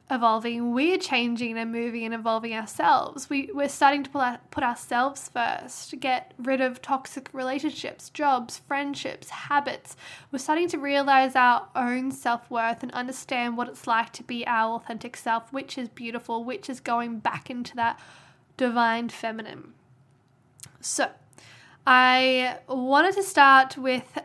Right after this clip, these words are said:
signs of a woman who is in her unhealthy, wounded,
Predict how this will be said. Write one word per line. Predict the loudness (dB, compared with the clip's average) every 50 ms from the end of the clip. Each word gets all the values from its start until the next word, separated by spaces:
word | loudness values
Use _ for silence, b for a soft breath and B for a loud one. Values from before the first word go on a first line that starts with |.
| -10 -14
signs | -12 -4 2 4 4 4 4 2 0 -2 -6 -6 -4 2
of | 2 4 4 6 4 4 4 2 0 -4 -2 0
a | 0 0
woman | 2 0 -2 -2 -2 -4 -4 -4
who | -6 -6 -6 -6 -4
is | -4 -6 -6 -6
in | -6 -6 -6
her | -6 -4 -2 0 0 -2 -2 -2
unhealthy, | -2 -2 -2 -4 -6 -10 -10 -12 -16 _ -18 -10 -4 -2 -2 -2 -4 -8 -10 -10 -8 -8 -8 -8 -10
wounded, | -10 -10 -6 -6 -4 -4 -4 -6 -6 -6 -6 -8 -8